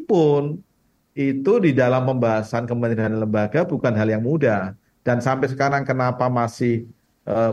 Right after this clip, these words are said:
di tangan, eh, di meja Pak Menko Polhukam itu ya karena, eh, di antara kementerian dan lembaga masih belum ada kata sepakat tentang itu. Gitu. Jadi ini juga bukan hal yang mudah. Saya kira, eh, teman-teman penghayat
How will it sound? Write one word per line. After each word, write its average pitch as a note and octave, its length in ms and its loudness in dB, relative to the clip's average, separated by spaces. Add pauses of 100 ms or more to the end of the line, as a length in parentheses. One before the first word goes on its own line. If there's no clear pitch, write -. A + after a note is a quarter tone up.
di B2+ 140 0
tangan, A#2 580 -2
eh, A2+ 240 -2
di A#2+ 160 2
meja A2+ 560 0
Pak G#2+ 240 -2
Menko A#2 400 -2
Polhukam C3 640 0
itu D#3+ 180 0
ya G3 80 2
karena, G#2+ 640 -4 (500)
eh, G#2 380 0 (100)
di - 80 0
antara A#2+ 400 0
kementerian B2 560 0
dan A2+ 220 0
lembaga A2+ 340 0
masih D3 320 0
belum B2 240 -2
ada A#2 160 -2
kata C3 240 -2
sepakat G3 480 -4
tentang F3+ 240 -2
itu. F3 400 0 (880)
Gitu. G#2 240 -2
Jadi D#3+ 240 2
ini A3 240 2
juga C3+ 260 2
bukan B2+ 300 0
hal A2+ 160 2
yang A2 160 -2
mudah. G#2 240 -2
Saya C#3+ 160 2
kira, G#3 340 -2 (480)
eh, B2 680 4
teman-teman E3 480 0
penghayat E3+ 320 2